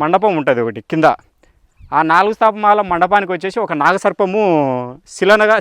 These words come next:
శిలగా వేసింటారు. అప్పట్లోనే చెప్పేవాళ్ళు, ఆ సర్పం పడిగ దగ్గరికి వస్తే ఇక్కడ దగ్గర ఉన్న పల్లెలన్నీ కొట్టుకొని పోతాయంట. కానీ ఇప్పుడు ఆ నా-, నాలుగు స్తంభాల మండపం పైనే దాదాపు వంద అడుగులు నీళ్ళు ఉన్నాయి. ఇప్పుడు ఏ పల్లె కొట్టుకొని పోలేదు,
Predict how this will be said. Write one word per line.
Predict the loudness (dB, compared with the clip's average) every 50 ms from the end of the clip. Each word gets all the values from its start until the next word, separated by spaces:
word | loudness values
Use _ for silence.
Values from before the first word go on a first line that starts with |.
| -2
శిలగా | -2 -2 2 2 2 2
వేసింటారు. | 2 0 -2 -4 -6 -4 -4 -4 -4 -6 -8 _ _ _ _ _ _ _ _ -6 -6
అప్పట్లోనే | -2 -2 0 2 4 4 4 2 0
చెప్పేవాళ్ళు, | -2 0 2 2 4 6 4 4 2 -2 -6 -10 _ _ _ _ -2 -2
ఆ | 0 0
సర్పం | 0 -2 0 0 -2 -2 2 0
పడిగ | 0 2 2 2 0
దగ్గరికి | 2 2 2 0 0 -2
వస్తే | -4 -2 0 0 0 0 0
ఇక్కడ | 0 0 2 4 4 2 2 0
దగ్గర | -2 0 0 0 0 0
ఉన్న | 0 -2 -2 -2
పల్లెలన్నీ | -2 -2 -2 0 -2 -2 -2 -4 -6 -6
కొట్టుకొని | -8 -4 -4 -4 -2 -2 -2
పోతాయంట. | -2 0 -2 -2 -2 -4 -8 -8 -10 -16 _ _ _ _ _ _ -12 -2
కానీ | 0 0 2 2 0 -2
ఇప్పుడు | -2 0 4 6 6 6 6 6 6 6 4 4 4 2
ఆ | 2 2
నా-, | 2 0 0 0 0 0
నాలుగు | 2 2 2 2 0
స్తంభాల | -2 -2 0 2 2 0 2 0
మండపం | 0 -2 -2 -4 -4 -2
పైనే | -2 -2 0 -2 0 2
దాదాపు | 2 4 4 2 2 0 -2 -2 -2
వంద | -2 0 0 0
అడుగులు | 0 -2 -2 -2
నీళ్ళు | -2 -2 -2 -2 -2
ఉన్నాయి. | -2 -4 -4 -2 -4 -6 -8 -12 -20 -20 -20 _ _ _ -12
ఇప్పుడు | -8 -8 -6 -4 -4
ఏ | -2 0
పల్లె | 0 0 0 -2 -2
కొట్టుకొని | -4 -4 -4 -4 -4 -2
పోలేదు, | -2 -2 -2 -2 -4